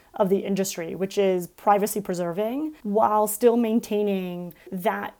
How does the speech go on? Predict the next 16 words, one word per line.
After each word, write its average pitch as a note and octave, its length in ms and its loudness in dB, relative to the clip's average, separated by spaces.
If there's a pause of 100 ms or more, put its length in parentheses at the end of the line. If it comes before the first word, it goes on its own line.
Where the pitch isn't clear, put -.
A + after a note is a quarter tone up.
A A#3+ 160 4
M A#3 120 4
L, G3 320 2
C G3+ 180 2
F G3+ 100 -2
T, F#3+ 680 0
K A#3+ 140 4
Y G3+ 140 4
C, F#3+ 340 0
B F#3+ 160 0
S G3 160 0
A F3+ 80 -2
compliance F#3 800 -4 (140)
that G3 180 4
is G3+ 120 0
so G#3+ 600 0